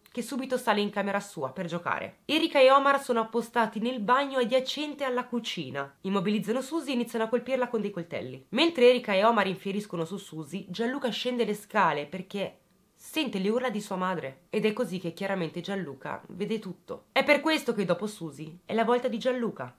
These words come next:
Gianluca sta piangendo, quindi Erika lo porta al piano di sopra. Cerca di farlo calmare e a quel punto risale anche Omar per finire il lavoro. Insomma, secondo i ris di Parma, hanno colpito entrambi.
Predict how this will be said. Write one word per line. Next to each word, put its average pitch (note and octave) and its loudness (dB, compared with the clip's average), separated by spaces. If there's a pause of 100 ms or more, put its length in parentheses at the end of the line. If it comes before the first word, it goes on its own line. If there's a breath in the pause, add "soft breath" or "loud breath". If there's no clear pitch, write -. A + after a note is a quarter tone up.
Gianluca C#4 4
sta G3 -2
piangendo, D#3+ -4
quindi A#3 -4
Erika C#4+ -2
lo G#3 2
porta A#3+ -2
al A3 -2
piano G#3 -2
di F#3 -4
sopra. - -10 (120)
Cerca G#3+ 0
di F3+ 2
farlo E3 0
calmare F#3 2
e F#3 2
a F#3+ -2
quel A3+ -2
punto A3+ -4
risale G#3+ -4
anche D3+ -6
Omar C3 -8 (240)
per - -12
finire D3+ -6
il D#3 -2
lavoro. D3 -6
Insomma, E3+ -2
secondo A3 0
i F#3+ 0
ris G#3+ -2
di D4+ 2
Parma, D#3 4 (140)
hanno G3+ 8
colpito D#4+ 0
entrambi. C#3 -4